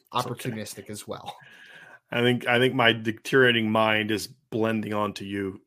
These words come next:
Speaker 1: uh, today. Uh,
Speaker 2: Yeah.
Speaker 1: now I wanna ans-, have the question be asked how Tim asked it, uh,
Speaker 2: Yes.
Speaker 1: as far as being the number one center or one of several good, excellent guards, 'cause I think that answer's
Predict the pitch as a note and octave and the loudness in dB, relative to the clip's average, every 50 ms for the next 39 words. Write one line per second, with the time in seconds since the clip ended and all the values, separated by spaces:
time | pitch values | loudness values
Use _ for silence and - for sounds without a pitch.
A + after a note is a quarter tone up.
0 | - F#2+ F2+ D#2+ D#2+ - - D#2+ - G1+ - - - - - - - - - - | -12 -12 -10 -12 -12 -14 -14 -14 -12 -14 -14 -14 -16 -16 -14 -14 -16 -18 -20 -20
1 | - _ - E2 - - A2 A2 G2 G2+ D3+ D#3 F3 G3+ A3+ A#3 - E3 F3 F3+ | -18 _ -8 -6 -6 -6 -8 -12 -8 0 6 8 10 10 10 8 6 6 6 6
2 | F#3 F3+ F3 - - E3 D#3+ D#3 D3 - C#3+ D#3 D#3 D3 C3+ B2+ - D3 B2+ - | 8 6 6 6 6 4 4 2 2 2 4 4 4 4 0 -4 -6 -6 0 2
3 | D#3 D3 C3 - C#3 C#3 B2 C3+ C3+ B2+ A#2+ - - - - - D#3+ C#3+ B2+ - | 4 4 4 2 -2 0 2 4 4 4 2 0 -4 -4 0 2 4 4 2 0
4 | - - A3 G3 C3 G2+ F2+ - - - - - - _ _ _ _ _ _ _ | 0 0 2 2 2 0 -2 -4 -8 -10 -10 -14 -16 _ _ _ _ _ _ _
5 | _ _ _ _ _ _ _ _ - A2 - - - - - - - - - - | _ _ _ _ _ _ _ _ -4 -4 -4 -4 -6 -10 -12 -14 -18 -20 -14 -12
6 | - - - F3 D#3+ D3+ C#3+ C3 A2+ A#2 C#3+ D3+ D3 C#3 C3+ C3 C3 B2+ C3+ C#3 | -10 -4 2 4 6 6 6 4 2 2 2 2 2 2 0 -2 -2 0 2 2
7 | D3 D3 C#3+ C#3+ B2+ - D3+ C#3 C3+ C3 - - F3 G3+ A3 G3 E3+ D3 B2+ C3 | 2 2 2 0 0 0 0 -2 -2 -2 0 2 4 4 6 4 4 2 2 0
8 | D3 D3 C#3 C3+ B2 A#2 - - - - G3+ G3 E3+ B2+ B2 A2 G#2 A2 G#2 A2+ | 2 2 2 2 2 0 -2 -6 -2 0 2 2 2 2 0 -2 -2 -4 -4 -4
9 | A2 G#2+ G2+ - G2 G2+ - - A2 G2+ F2+ F2+ F#2+ F#2 F2 F2 - - B2 D3 | -2 -2 -4 -4 -8 -8 -8 -10 -12 -14 -14 -12 -12 -12 -12 -12 -10 -8 -4 -2
10 | E3+ G3+ F#3+ C3 C#3+ C#3 D3 D3+ C#3 B2 A2+ A2 - G#2+ G2+ F#2+ - | -2 -2 0 2 4 4 4 4 4 2 -2 -4 -8 -10 -12 -12 -12